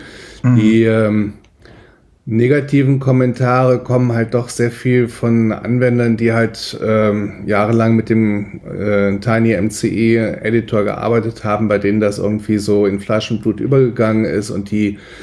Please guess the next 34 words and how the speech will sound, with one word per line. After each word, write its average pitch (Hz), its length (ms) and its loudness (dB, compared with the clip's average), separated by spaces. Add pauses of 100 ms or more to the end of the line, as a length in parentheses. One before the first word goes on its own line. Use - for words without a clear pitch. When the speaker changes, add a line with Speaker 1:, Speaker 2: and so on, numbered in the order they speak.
(320)
Speaker 2:
sich 117 420 -6
nach 120 260 0
wie 120 80 2
vor 117 280 0
halt 117 180 0
gesträubt 120 540 -2
haben, 113 300 2
was 110 220 -2
Neues 117 400 2
zu 110 100 -2
machen. 85 480 -6 (140)
Und, 95 640 -8
ähm, 95 440 -4
aber 110 260 0 (400)
so 135 180 0 (100)
neu 135 260 4
ist 143 240 0
der 160 100 2
Blog-Editor 156 600 0
inzwischen 151 460 -2
nicht 151 160 2
mehr. 139 160 2
Und 135 240 -4
wie 143 180 -4
gesagt, 160 300 0
also 113 180 -2
es 113 120 -2
gibt 214 160 -2
immer 139 200 2
mehr 139 180 0
Leute, 139 260 4
die 123 140 -2
sagen, 131 340 0
"Nö, 135 240 2